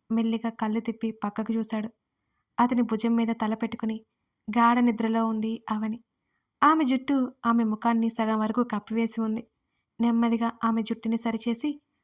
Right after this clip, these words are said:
ఆమె తల మీద ముద్దు పెట్టుకుని దిండి మీదకి చేర్చాడు రిషి. ఆమె మెడ వరకు దుప్పటి కప్పేసి లేచి భుజం విదిలించుకున్నాడు. ఒళ్ళు విరుచుకుని బాల్కనీలోకి వెళ్ళాడు.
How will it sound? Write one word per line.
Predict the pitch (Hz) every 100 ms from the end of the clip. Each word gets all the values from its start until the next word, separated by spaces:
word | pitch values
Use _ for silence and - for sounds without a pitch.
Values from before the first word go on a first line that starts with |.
| _ -
ఆమె | 240 233
తల | 233 226
మీద | 226 226
ముద్దు | 214 208 -
పెట్టుకుని | 226 - 220 220 _ _ _ 208
దిండి | 254 262
మీదకి | 262 254 247
చేర్చాడు | 233 220 226 220 220
రిషి. | 220 208 240 - _ _ _ _ -
ఆమె | 254 254
మెడ | 240 226
వరకు | 240 240 240 240
దుప్పటి | 233 - 233
కప్పేసి | 233 226 - 226 240 233 _ _ _ _ 226
లేచి | 233 240 -
భుజం | 233 226 226 233
విదిలించుకున్నాడు. | 226 226 226 226 226 226 - _ _ _ _ 240
ఒళ్ళు | 247 254
విరుచుకుని | 262 247 - 233
బాల్కనీలోకి | 220 208 214 - 233 220 226 220
వెళ్ళాడు. | 220 220 220